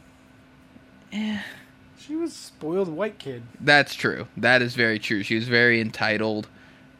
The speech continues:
Speaker 1: Um,
Speaker 2: And you c-, having to fucking work for all your shit and provide
Speaker 1: Yeah.
Speaker 2: for her as a good, loving man.
Speaker 1: Yeah.
Speaker 2: I'm
Speaker 1: But
Speaker 2: sorry, she should have been fucking cooking you dinner and having a beer for you every goddamn night, ready to go. While you guys watch Jeopardy.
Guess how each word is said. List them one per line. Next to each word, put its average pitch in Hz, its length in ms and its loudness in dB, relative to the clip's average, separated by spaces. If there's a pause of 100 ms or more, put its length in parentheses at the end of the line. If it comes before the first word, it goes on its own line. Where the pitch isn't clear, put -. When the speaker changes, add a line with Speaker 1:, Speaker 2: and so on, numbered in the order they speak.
Speaker 1:
Um, 92 520 -2
Speaker 2:
And 160 260 -8
you 214 340 0
c-, - 360 -20
having 170 200 -12
to 151 80 -6
fucking 165 420 -6
work 214 240 2
for - 200 -6
all 147 180 -4
your 131 160 -6
shit 143 440 -8 (100)
and 151 120 -14
provide 208 560 4
Speaker 1:
Yeah. 202 60 -8
Speaker 2:
for 175 240 4
her 180 440 2 (540)
as 160 140 -2
a 170 60 0
good, 180 260 6
loving 165 560 2
man. 180 500 0 (220)
Speaker 1:
Yeah. 67 360 -4 (140)
Speaker 2:
I'm 277 200 4
Speaker 1:
But 233 100 4
Speaker 2:
sorry, 175 200 6
she 262 180 0
should 294 220 2
have 175 160 4
been 151 180 -2
fucking 165 360 0
cooking 330 400 2
you 349 140 6
dinner 262 240 4
and 202 100 2
having 208 220 2
a 175 60 -2
beer 226 240 2
for 240 100 -6
you 185 160 2
every 208 200 2
goddamn 214 420 4
night, 208 140 4
ready 208 300 0
to 247 80 -2
go. 185 420 4 (1000)
While 151 140 -4
you 185 100 -4
guys 190 200 6
watch 190 300 0
Jeopardy. 151 680 0